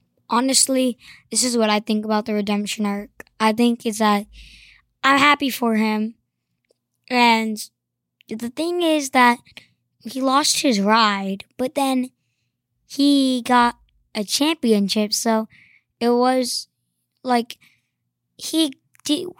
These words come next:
he had a good ride, but he got a better ride out of what he did. So I kinda agree and kinda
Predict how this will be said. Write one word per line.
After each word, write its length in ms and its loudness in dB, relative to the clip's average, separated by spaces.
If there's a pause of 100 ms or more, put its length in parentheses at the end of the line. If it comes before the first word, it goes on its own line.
(320)
he 140 2
had 280 4
a 60 2
good 220 4
ride, 360 0
but 160 -2
he 220 -2
got 160 2
a 40 2
better 300 -2
ride 420 -2
out 240 -2
of 240 -6
what 200 -6 (1500)
he 200 -2
did. 300 -2
So 320 -4
I 360 -2 (300)
kinda 260 2
agree 300 -4
and 120 -8
kinda 280 -4